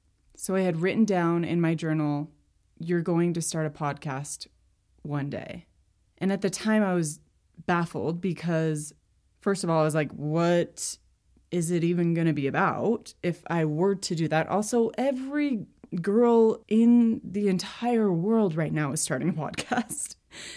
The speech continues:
And also, I was in my soft girl era. Like, I had given up my business,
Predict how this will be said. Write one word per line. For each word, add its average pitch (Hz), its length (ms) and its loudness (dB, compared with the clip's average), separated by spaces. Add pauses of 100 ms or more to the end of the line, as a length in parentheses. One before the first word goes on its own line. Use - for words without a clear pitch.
(300)
And 262 160 6
also, 294 380 2
I 214 260 4
was 220 220 2
in 220 540 6
my 214 180 4
soft 226 460 -2
girl 175 260 0
era. 151 280 2
Like, 156 300 -2
I 190 200 0
had 185 240 -2
given 233 240 2
up 233 120 0
my 214 140 0
business, 208 640 -2